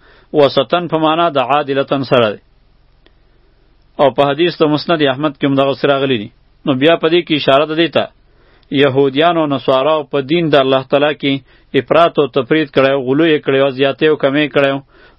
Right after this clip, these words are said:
نو تاسو انصاف والا امت یئ، تاسو دا کمې او، کمې او زیاتې تاسو نه کوئ، بلکې د الله تعالی په ښوونه باندې تاسو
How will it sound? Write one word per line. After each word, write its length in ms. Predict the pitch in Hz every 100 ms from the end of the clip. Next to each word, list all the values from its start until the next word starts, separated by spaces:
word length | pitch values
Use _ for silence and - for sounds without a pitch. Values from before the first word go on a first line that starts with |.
| 135
نو 80 | 123
تاسو 360 | 160 170 -
انصاف 560 | 147 135 127 139 165 -
والا 160 | 147 131
امت 320 | 131 143 147
یئ، 140 | 139 139 123 _ _ _ _
تاسو 200 | 160 156 139
دا 120 | 131
کمې 360 | 120 135 127 160
او، 80 | 156 - -
کمې 200 | 139 160
او 60 | 139
زیاتې 320 | 135 131 139 139
تاسو 160 | 135 139
نه 120 | 135
کوئ، 280 | 123 101 95
بلکې 340 | 147 160 143
د 60 | 135 135
الله 180 | 135 135
تعالی 200 | 143 156 151
په 60 |
ښوونه 280 | 151 175 165 139
باندې 240 | 131 127
تاسو 140 | 156